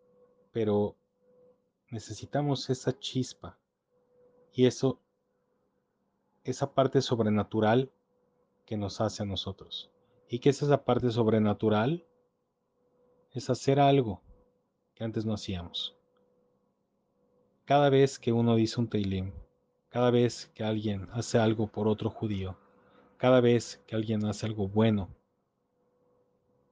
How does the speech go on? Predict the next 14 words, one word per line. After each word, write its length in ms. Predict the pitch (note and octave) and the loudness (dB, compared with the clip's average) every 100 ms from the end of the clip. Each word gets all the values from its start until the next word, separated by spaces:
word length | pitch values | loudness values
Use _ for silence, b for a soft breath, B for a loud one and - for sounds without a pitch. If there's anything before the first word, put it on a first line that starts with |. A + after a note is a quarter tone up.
| _ | _
eh, 560 | A2+ G#2 G2+ G2+ G2 F#2 - | -12 -6 -4 -4 -6 -10 -2
cada 180 | - A#2 | 2 4
vez 260 | A#2 A2 | 4 2
que 100 | - | -2
alguien 260 | G#2+ G#2 G2+ | -2 -2 -2
da 80 | G2+ | -4
un 80 | |
poco 280 | G2 G#2 G2+ | -4 -4 -2
de 80 | G2+ | -4
tzedakah, 520 | - G2+ - G#2+ G2 _ _ _ _ | -6 -8 -6 -10 -12 _ _ _ _
cada 200 | - A#2+ | -2 2
vez 460 | A#2 A#2+ G#2 - - _ _ _ | 4 2 0 -8 -18 _ _ _
que 80 | G#2+ | -6
alguien 400 | A2 A2 G#2 | -4 -2 -4